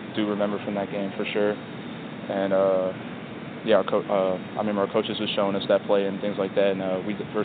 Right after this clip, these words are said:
still watching film on from that game, uh, now, uh, just learning more and more things because we know Michigan State, uh, for their D B's coach has been there for ten years, I believe we've been told, so nothing's changed with them,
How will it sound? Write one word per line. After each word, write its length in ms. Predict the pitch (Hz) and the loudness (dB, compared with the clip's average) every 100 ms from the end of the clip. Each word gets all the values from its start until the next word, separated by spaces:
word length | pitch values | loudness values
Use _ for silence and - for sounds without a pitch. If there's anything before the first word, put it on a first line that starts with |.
| - | 0
still 80 | 101 | 4
watching 400 | 101 98 98 - | 4 4 -2 0
film 240 | 104 101 | 0 2
on 240 | 101 98 98 - - - | 2 0 -2 -8 -12 -8
from 140 | - 104 | -2 0
that 160 | 98 | 0
game, 260 | 107 101 101 | 0 0 0
uh, 140 | 95 | 0
now, 340 | 95 107 104 98 - - - - - | 2 4 4 0 -6 -12 -12 -8 -4
uh, 140 | 92 | -2
just 160 | 98 95 | -2 0
learning 320 | 104 101 98 | 0 0 2
more 140 | 101 | 2
and 80 | 101 | 2
more 180 | 101 98 | 0 -2
things 220 | 107 107 | -2 -4
because 220 | 107 101 95 | -6 -6 -4
we 80 | |
know 120 | 98 98 | -2 0
Michigan 380 | 92 104 92 - | -2 -4 -6 0
State, 240 | 104 101 | 2 4
uh, 300 | 95 92 90 - - - - - - | 2 2 -2 -6 -10 -12 -10 -8 0
for 120 | 101 | 2
their 120 | 98 | 2
D 80 | 110 | 0
B's 220 | 110 110 | 0 0
coach 200 | - 98 98 | 0 0 0
has 60 | |
been 160 | 104 98 | -4 -2
there 180 | 95 85 | -4 -4
for 320 | 101 95 92 87 - - | -2 -2 -2 -4 -6 -2
ten 140 | 107 | 0
years, 180 | 104 104 | 0 0
I 80 | 98 | 0
believe 240 | 104 101 | -2 -2
we've 160 | 101 95 | -2 -4
been 80 | 98 101 | -4 0
told, 240 | 101 101 | 0 2
so 220 | 98 95 92 | 0 2 2
nothing's 320 | 101 95 104 | 2 2 -2
changed 260 | - 107 104 | -2 -2 -2
with 120 | 98 | -2
them, 160 | 110 | 0